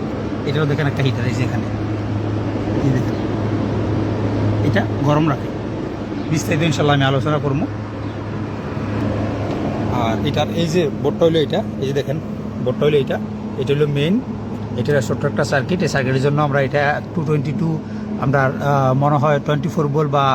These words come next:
হ্যাঁ, টোয়েন্টি ফোর ভোল্ট এখানে ইউজ হয়েছে, টোয়েন্টি ফোর ভোল্ট এসি ইউজ হয়েছে। আর এখানে দেখেন দুইটা কন্ট্রাক্টরের জন্য, দুইটা কম্প্রেসরের জন্য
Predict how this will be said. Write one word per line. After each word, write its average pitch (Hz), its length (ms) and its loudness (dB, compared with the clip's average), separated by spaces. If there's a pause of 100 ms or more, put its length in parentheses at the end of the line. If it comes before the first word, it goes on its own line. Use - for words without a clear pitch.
(140)
হ্যাঁ, 139 220 4
টোয়েন্টি 151 260 0
ফোর 151 160 0
ভোল্ট 143 180 2
এখানে 147 200 0
ইউজ 139 80 0
হয়েছে, 165 200 -4
টোয়েন্টি 139 260 0
ফোর 135 140 2
ভোল্ট 143 200 2
এসি 139 140 -2 (120)
ইউজ 135 160 2
হয়েছে। 123 180 0 (880)
আর 113 100 0 (160)
এখানে 151 280 0
দেখেন 160 180 2 (100)
দুইটা 139 200 0
কন্ট্রাক্টরের 147 360 0
জন্য, 151 100 2 (280)
দুইটা 139 240 2
কম্প্রেসরের 151 360 0
জন্য 156 100 2